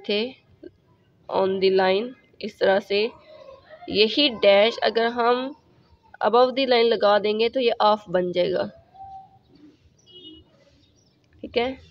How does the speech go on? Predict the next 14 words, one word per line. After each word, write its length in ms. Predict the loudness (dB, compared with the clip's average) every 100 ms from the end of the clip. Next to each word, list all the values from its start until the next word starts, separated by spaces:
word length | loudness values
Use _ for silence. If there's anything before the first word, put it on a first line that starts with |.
| _ _ _ -20 _ _ _
on 360 | 2 4 4 2 2
के 120 | 2
लिए 380 | 2 2 4 2
फिर 120 | 0 0
जैसे 300 | 0 2 0 0 2
but 200 | 2 0 -2
का 100 | -2
sign 400 | 0 -2 -2 -2
था 220 | 0 0 0 -4 -10 _ _ _ _ _ _ _ _ _ -12
ये 500 | 0 2 2 0 -6 _ _ _ _ -20 _ _ _ _ -20 -20 -20 _ -20 _ 0
on 200 | 0 0
the 160 | -2 0
line, 300 | 0 0 -2
अगर 220 | -2